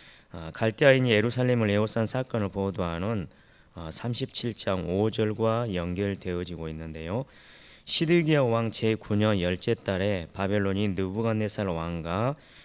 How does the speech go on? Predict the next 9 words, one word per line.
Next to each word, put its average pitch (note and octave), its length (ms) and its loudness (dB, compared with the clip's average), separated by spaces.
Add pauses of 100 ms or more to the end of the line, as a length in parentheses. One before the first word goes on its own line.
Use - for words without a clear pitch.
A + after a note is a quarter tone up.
(120)
그의 A2 220 2
모든 B2+ 520 2
군대가 G#2 580 0
와서 F2 340 -2
에워싸고, F#2 1120 0
이어지는 B2 500 2
이 A2+ 160 0
절에 B2 240 0
보면 F#2 440 0